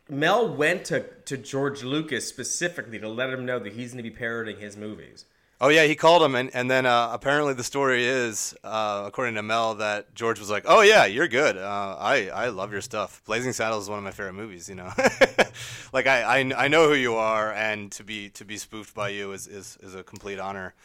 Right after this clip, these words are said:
Speaker 1: But he also
Speaker 2: Um,
Speaker 1: said, "Don't make toys."
Speaker 2: Oh, yes. Merchandising. <laughs>
Speaker 1: Yeah, don't make toys. That was the thing. And I love that there was a scene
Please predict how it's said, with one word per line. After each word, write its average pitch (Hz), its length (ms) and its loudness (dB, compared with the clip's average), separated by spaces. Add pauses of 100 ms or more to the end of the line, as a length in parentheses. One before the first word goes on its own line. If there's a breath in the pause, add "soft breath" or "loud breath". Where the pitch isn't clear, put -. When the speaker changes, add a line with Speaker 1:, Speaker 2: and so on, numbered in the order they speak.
(120 soft breath)
Speaker 1:
But 131 160 0
he 139 160 -2
also 139 280 0
Speaker 2:
Um, 101 60 2
Speaker 1:
said, 107 460 0
"Don't 90 200 -6
make 98 200 -8
toys." 85 460 -12 (1500)
Speaker 2:
Oh, 95 160 -4
yes. 92 400 -6
Merchandising. 139 1200 0
<laughs> - 20 -20
Speaker 1:
Yeah, 113 380 2
don't 139 220 0
make 135 200 -4
toys. 92 380 -6
That 117 160 -2
was 127 160 -8
the 113 100 -12
thing. 95 320 -6 (140)
And 104 480 -4 (100)
I 113 120 -2
love 127 360 -2
that 107 220 -4
there 113 140 -4
was 107 200 -8
a 104 80 -12
scene 101 640 -10